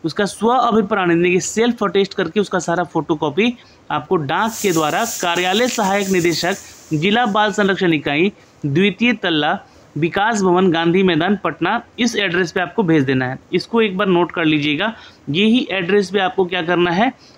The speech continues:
अपने documents को सारे को attach करके लिफाफे में डाल के उसको पर पत्र को भर के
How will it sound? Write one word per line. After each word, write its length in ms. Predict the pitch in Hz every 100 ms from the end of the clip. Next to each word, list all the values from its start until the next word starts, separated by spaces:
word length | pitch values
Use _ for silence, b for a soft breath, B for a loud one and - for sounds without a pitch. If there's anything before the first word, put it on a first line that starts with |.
| _
अपने 280 | 160 170 196
documents 640 | 170 - 165 180 208 202
को 340 | - 208 247 -
सारे 440 | - 170 185 196 - - -
को 100 | -
attach 400 | 208 185 170 170
करके 400 | - 165 160 220 220 _ _ 151 - - -
लिफाफे 440 | 175 165 160 151 185
में 160 | 180
डाल 200 | 156 151
के 220 | 151 226 247 B B B
उसको 220 | 165 - 214
पर 240 | 196 170
पत्र 300 | - 165 175
को 120 | 170
भर 220 | 165 151
के 140 | 156